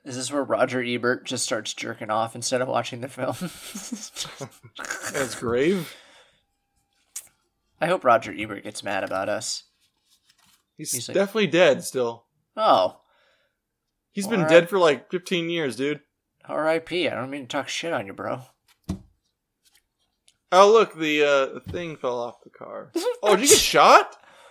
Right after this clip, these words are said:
Speaker 2: Lost the hat again? Really? That whole payoff for the hat?
Speaker 1: I know. The hat payoff. And then, here's what drives me nuts, too. So their great plan to get away from the helicopters, to drive along a hillside,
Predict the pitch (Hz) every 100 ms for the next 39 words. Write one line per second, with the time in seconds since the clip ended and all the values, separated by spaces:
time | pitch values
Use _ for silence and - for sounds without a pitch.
0 | - - - 180 170 214 220 196 240 247
1 | 185 214 208 190 170 185 190 190 - 165
2 | 175 185 185 170 160 143 139 160 208 -
3 | _ - 262 269 285 269 269 - - 285
4 | 311 311 - 285 262 - 226 - _ _
5 | _ _ _ _ _ _ _ _ _ _
6 | _ _ _ _ - 214 226 - _ _
7 | _ - 339 370 202 - 175 170 156 147
8 | 135 - - 135 110 - _ _ - 170
9 | 170 175 123 180 202 - 175 165 139 117
10 | 117 - 135 120 139 143 131 120 120 117
11 | 110 104 110 98 92 98 - 101 - 139
12 | 165 151 127 117 104 135 151 - 95 -
13 | -